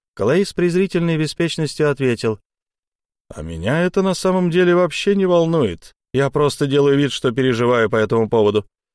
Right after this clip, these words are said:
До разрыва их помолвки невеста Клея говорила мне, что их отношения ухудшаются из-за его безразличия к её эмоциональным потребностям.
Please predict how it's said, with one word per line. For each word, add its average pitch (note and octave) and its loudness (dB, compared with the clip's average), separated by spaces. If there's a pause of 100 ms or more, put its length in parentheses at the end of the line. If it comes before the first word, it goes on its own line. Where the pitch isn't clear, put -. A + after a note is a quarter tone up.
(340)
До G2+ -2
разрыва E3 -2
их D#3+ -2
помолвки E3 -2
невеста D3 -2
Клея E3+ -2
говорила E3+ -2
мне, E3 -4
что - -4 (120)
их - -8 (180)
отношения C3+ -4 (240)
ухудшаются A2 -2
из-за F#2+ -2
его G2+ 2
безразличия G2+ -2 (320)
к - -6
её C3+ 0
эмоциональным B2 -2
потребностям. F2 -6